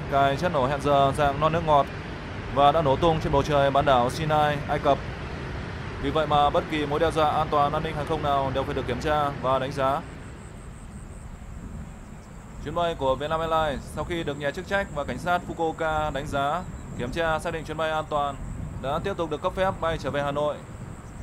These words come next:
Máy bay hạ cánh xuống sân bay Nội Bài vào khoảng mười tám giờ mười hai phút giờ địa phương. Vụ việc này tuy nguy cơ khủng bố đã được loại bỏ, tuy nhiên chắc chắn đã gây thiệt hại cho hãng về mặt kinh tế,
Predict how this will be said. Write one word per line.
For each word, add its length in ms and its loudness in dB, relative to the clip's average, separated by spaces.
Máy 100 0
bay 180 4
hạ 140 -2
cánh 140 -4
xuống 120 -10
sân 100 -4
bay 100 -2
Nội 140 -2
Bài 300 2
vào 240 0
khoảng 320 -2
mười 140 -4
tám 280 -2
giờ 240 0
mười 140 -2
hai 120 0
phút 220 -4
giờ 100 -2
địa 180 -2
phương. 220 -2
Vụ 80 0
việc 160 0
này 320 4
tuy 140 2
nguy 160 0
cơ 200 6
khủng 160 -2
bố 180 6
đã 120 2
được 120 -4
loại 120 2
bỏ, 340 2
tuy 80 0
nhiên 240 4
chắc 140 -2
chắn 160 4
đã 80 2
gây 180 4
thiệt 160 0
hại 180 4
cho 120 0
hãng 320 4
về 80 0
mặt 160 2
kinh 120 -2
tế, 320 2